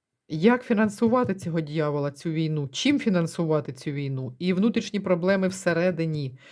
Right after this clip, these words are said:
І про це будуть говорити якісь дядьки. Да? І це, е, внутрішні проблеми, які загострюються в економіці. Чим фінансувати цю війну? Де брати внутрі ресурси?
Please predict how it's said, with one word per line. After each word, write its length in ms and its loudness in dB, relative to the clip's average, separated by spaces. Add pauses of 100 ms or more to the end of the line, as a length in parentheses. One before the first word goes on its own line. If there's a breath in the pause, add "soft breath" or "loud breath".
(140 loud breath)
І 120 -2
про 160 2
це 240 2
будуть 260 -2
говорити 840 0
якісь 340 -6
дядьки. 600 0 (760 loud breath)
Да? 380 4
І 540 0
це, 500 2
е, 520 4
внутрішні 540 -4
проблеми, 580 0
які 320 0
загострюються 1040 0
в 120 0
економіці. 1000 2
Чим 400 -2
фінансувати 840 0
цю 240 -4
війну? 560 -2
Де 260 2
брати 340 0
внутрі 600 -4
ресурси? 800 -2